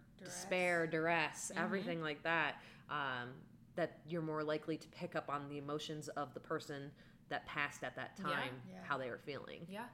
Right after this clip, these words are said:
Speaker 3: And there's, I mean, residual hauntings, which
Speaker 1: Mm.
Speaker 3: are hauntings that th-, this spirit is doing the same thing over and over again. You know,
Speaker 1: Oof.
Speaker 3: they, they don't have any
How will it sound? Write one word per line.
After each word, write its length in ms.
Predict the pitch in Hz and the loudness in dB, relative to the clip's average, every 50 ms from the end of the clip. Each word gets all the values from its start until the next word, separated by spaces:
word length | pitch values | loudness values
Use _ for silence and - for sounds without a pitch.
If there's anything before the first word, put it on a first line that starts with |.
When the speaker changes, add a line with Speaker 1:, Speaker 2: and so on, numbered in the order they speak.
| - - - - - - | -16 -20 -20 -20 -16 -8
Speaker 3:
And 100 | - 208 | -4 -2
there's, 300 | 214 208 208 202 196 - - - | -2 -2 -2 -4 -6 -8 -10 -8
I 80 | 196 190 | -6 -6
mean, 160 | 190 185 185 - | -6 -6 -8 -8
residual 480 | 190 196 190 185 190 190 208 208 196 175 165 165 | -6 -6 -4 -4 -4 -4 -4 -4 -6 -6 -6 -8
hauntings, 720 | 165 156 156 - 151 143 143 147 151 143 - - - - - - - - | -8 -8 -8 -10 -12 -12 -12 -14 -14 -14 -12 -14 -14 -14 -16 -20 -18 -8
which 200 | - 185 175 202 | -4 -4 -2 -2
Speaker 1:
Mm. 60 | 196 175 | 0 -2
Speaker 3:
are 240 | 165 160 160 160 - - - - | 0 -2 -4 -6 -8 -12 -10 -6
hauntings 460 | 208 185 170 - 190 185 180 175 175 | -6 -6 -4 -6 -8 -8 -8 -8 -6
that 260 | - 180 160 156 156 - - - - - - - - | -4 -4 -4 -4 -4 -8 -12 -18 -20 -20 -20 -18 -12
th-, 160 | - - - - - 175 | -10 -10 -10 -10 -10 -6
this 400 | - 180 180 - - - - - - - - - - - - | -6 -4 -4 -4 -8 -10 -10 -12 -14 -18 -20 -20 -20 -16 -14
spirit 480 | 190 - - - 190 180 175 175 180 175 | -12 -12 -10 -8 -4 -4 -2 -2 -4 -4
is 100 | 170 160 | -8 -10
doing 280 | 160 180 180 170 165 | -8 -6 -6 -6 -6
the 80 | 165 160 | -8 -8
same 340 | 160 - - 180 160 160 160 | -8 -8 -8 -6 -6 -6 -8
thing 360 | - - 170 156 147 147 147 143 - - - - - - - | -8 -8 -8 -8 -8 -10 -12 -16 -18 -20 -20 -20 -14 -8 -6
over 260 | 196 190 175 175 165 | -6 -4 -4 -4 -4
and 120 | 160 156 | -4 -6
over 240 | 151 147 - 147 143 | -6 -8 -8 -10 -12
again. 320 | 139 139 - 139 131 - - - - - - - - - 214 208 | -12 -12 -14 -14 -14 -14 -16 -18 -12 -12 -12 -10 -10 -10 -8 -6
You 80 | 196 180 | -4 -4
know, 60 | 165 | -4
Speaker 1:
Oof. 100 | 165 180 | -4 -4
Speaker 3:
they, 140 | 185 208 202 | -2 -2 -2
they 140 | 196 196 208 | 0 -2 -2
don't 260 | 190 202 202 196 190 | 0 0 0 -2 -2
have 160 | - 226 208 | -4 -4 -4
any 180 | 214 208 202 | -4 -6 -6